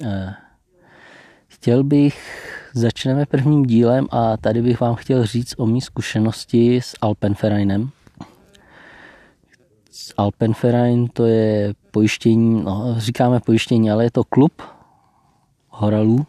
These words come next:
V rámci toho klubu máte pojištění v Alpách,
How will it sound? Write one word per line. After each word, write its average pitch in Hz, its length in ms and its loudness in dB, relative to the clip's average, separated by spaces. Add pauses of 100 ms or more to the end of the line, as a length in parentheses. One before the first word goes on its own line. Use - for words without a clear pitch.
(1040)
V 120 160 -4
rámci 110 340 0
toho 120 240 2
klubu 117 420 2
máte 107 680 0
pojištění 131 920 2 (260)
v - 120 -20
Alpách, 123 800 -2